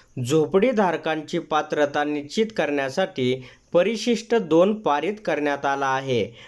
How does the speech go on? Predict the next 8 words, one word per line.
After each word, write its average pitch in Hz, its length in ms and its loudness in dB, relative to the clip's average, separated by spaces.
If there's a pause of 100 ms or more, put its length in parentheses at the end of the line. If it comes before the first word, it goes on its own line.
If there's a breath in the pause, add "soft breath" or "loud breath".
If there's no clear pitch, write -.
(140 loud breath)
मृत्यू 160 540 0
किंवा 170 340 4 (120)
आपत्कालीन 156 720 -2
स्थितीत 139 480 0 (400 loud breath)
परिशिष्ट 220 600 2
दोन 202 400 4
मधील 151 460 0
झोपडीधारकास 147 1000 0